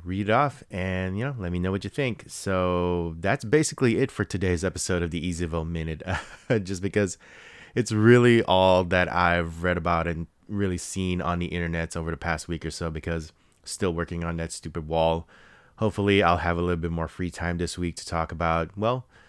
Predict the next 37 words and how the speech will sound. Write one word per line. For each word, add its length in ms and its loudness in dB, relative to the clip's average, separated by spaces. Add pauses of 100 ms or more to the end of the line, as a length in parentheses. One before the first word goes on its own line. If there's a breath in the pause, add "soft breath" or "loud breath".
(220 soft breath)
stuff, 320 -6
uh, 320 6
that 160 0
I, 160 -2
I 200 2
read 200 4
about 340 0
or 220 -4
seen 480 -2
and 320 -4
all 200 -2
that. 380 -6
It's 380 -10
just 160 -8
been 140 -4
really 200 -2
busy, 480 -4
but 280 -6
hopefully 320 -4
we'll 100 -6
get 160 -2
on 140 -4
a 20 -4
more 300 -4 (440 loud breath)
regular 360 4
schedule 420 -2
of 80 -8
snark 400 -4
within 280 -4
the 80 -6
coming 600 -8 (240)
days 380 -4
or 80 -6
so. 260 -8
But 240 -6
for 120 -6
now, 280 2